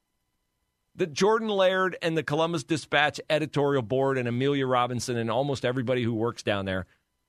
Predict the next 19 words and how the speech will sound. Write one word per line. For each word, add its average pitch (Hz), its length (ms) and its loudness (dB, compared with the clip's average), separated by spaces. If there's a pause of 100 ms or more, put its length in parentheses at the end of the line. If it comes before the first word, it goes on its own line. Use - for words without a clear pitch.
(120)
wants 123 320 0
to 123 140 0
admit. 87 300 -6 (3250)
And 170 120 4
then 220 120 2
they 247 120 2
cite 240 340 2
other 277 220 -2
cases. 226 400 -2
Well, 381 120 -8
it's - 80 -8
really 403 240 2
hard - 240 0
across - 320 -2
the - 100 -2
country - 380 -2
to 330 80 2
do 330 160 4
this. 151 200 0